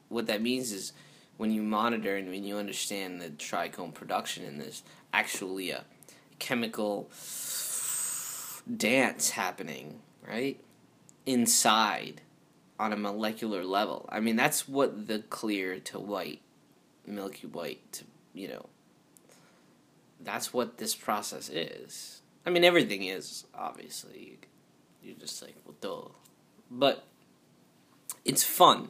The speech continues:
It's fun to just think about all the different components and all the different variables, including heat,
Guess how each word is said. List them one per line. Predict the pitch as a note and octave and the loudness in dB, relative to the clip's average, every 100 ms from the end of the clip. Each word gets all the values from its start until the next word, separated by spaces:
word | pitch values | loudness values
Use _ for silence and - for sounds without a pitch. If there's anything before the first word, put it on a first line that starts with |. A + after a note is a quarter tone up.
| - | -8
It's | A2+ - | -4 4
fun | D3+ D3+ D3 | 8 8 6
to | - B2 A2+ A2 - - - - - - - - - - _ - | 2 4 6 4 -2 -20 -20 -20 -20 -20 -20 -20 -20 -20 _ -10
just | B2 A2+ - - - | -2 0 0 -2 -10
think | - - - C3+ A#2+ | -14 -2 6 6 6
about | A2 G#2 G2+ G2 - - _ _ - _ | 6 8 6 4 -6 -10 _ _ -20 _
all | - A2 G#2+ | 2 4 4
the | G#2 | 0
different | - G2+ - F#2 - - _ _ _ _ - | -2 -4 -4 -10 -10 -18 _ _ _ _ -16
components | - - - - - C3 B2 F#2 - - - - - - - _ _ | -12 -12 -12 -10 -2 0 2 -2 -6 -16 -18 -16 -14 -14 -18 _ _
and | - G#3 | -6 -4
all | |
the | - G#2 | -4 -10
different | G#2 F#2 | -10 -12
variables, | - G2 G2 F2+ - - - - - - - | -6 -2 -2 -2 -6 -12 -16 -16 -18 -18 -12
including | - - - C3+ B2 F#2+ E2+ | -10 -10 -4 -2 0 -2 -4
heat, | F#2+ - - D#2 C#2+ | -10 -12 -12 -12 -14